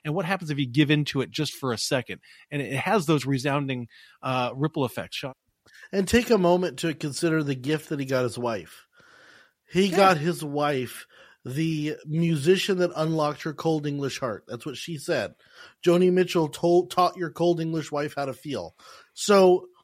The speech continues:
Speaker 2: it's almost like he was reaching out through Joni Mitchell
Speaker 1: And he
Speaker 2: and
Speaker 1: was meeting
Speaker 2: saying,
Speaker 1: her on her
Speaker 2: "Can,"
Speaker 1: level.
Speaker 2: you know, right. It tr-, and I think that, that there's an element there, and I'm not saying she deserves blame,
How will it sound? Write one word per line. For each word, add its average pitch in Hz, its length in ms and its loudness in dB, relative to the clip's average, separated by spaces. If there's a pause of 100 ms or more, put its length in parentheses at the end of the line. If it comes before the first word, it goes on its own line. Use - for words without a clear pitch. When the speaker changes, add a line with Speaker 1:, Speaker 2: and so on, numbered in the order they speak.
(160)
Speaker 2:
it's 190 180 0
almost 226 360 2
like 196 120 2
he 196 160 -4
was 175 180 2
reaching 170 560 -2
out 151 440 0 (1000)
through 220 200 4
Joni 180 320 4
Mitchell 220 340 2
Speaker 1:
And 180 100 6
he 262 60 8
Speaker 2:
and 233 80 2
Speaker 1:
was 147 160 2
meeting 233 300 8
Speaker 2:
saying, 190 100 2
Speaker 1:
her 165 160 8
on 147 140 6
her 180 200 4
Speaker 2:
"Can," 147 100 4
Speaker 1:
level. 196 440 2
Speaker 2:
you 185 80 0
know, 151 280 0 (1600)
right. 196 380 6
It 165 140 -2
tr-, 220 100 2
and 202 240 2 (220)
I 226 140 8
think 247 300 0
that, 294 180 0
that 220 160 -4
there's 208 240 6
an 185 120 0
element 190 380 2
there, 190 240 4
and 185 140 4
I'm 185 100 6
not 202 220 6
saying 220 160 0
she 196 140 -6
deserves 170 440 0
blame, 143 520 -2